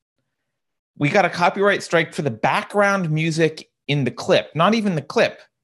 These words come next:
just the background music in it. And then we pressed, they had this little thing,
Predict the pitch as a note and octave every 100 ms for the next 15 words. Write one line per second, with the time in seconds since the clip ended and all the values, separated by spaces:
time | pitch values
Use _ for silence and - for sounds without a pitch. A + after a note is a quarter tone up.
0 | _ - F#3+ - - D#3+ F#3+ G3 D#3+ B2+
1 | G#2+ G#2 - F#2 F#2 - _ _ _ _
2 | _ _ _ _ _ _ _ _ - B2
3 | C#3+ D3+ D3 C3 E3+ C#3+ - - _ A#2
4 | C3+ D3 C3 B2+ C#3 C3 C#3+ C#3 B2 A2+